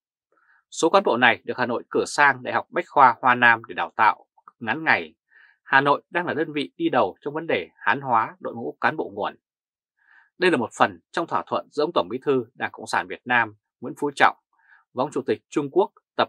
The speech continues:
Cận Bình đã ký vào năm hai nghìn không trăm mười bảy. Trong đó,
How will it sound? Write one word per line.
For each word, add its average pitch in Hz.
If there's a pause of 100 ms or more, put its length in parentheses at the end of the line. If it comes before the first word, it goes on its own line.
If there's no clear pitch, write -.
(160)
Cận 113
Bình 92 (500)
đã 147
ký 143 (140)
vào 110
năm 139
hai 139
nghìn 110 (100)
không 117
trăm 113
mười 92
bảy. 87 (1700)
Trong 131
đó, 113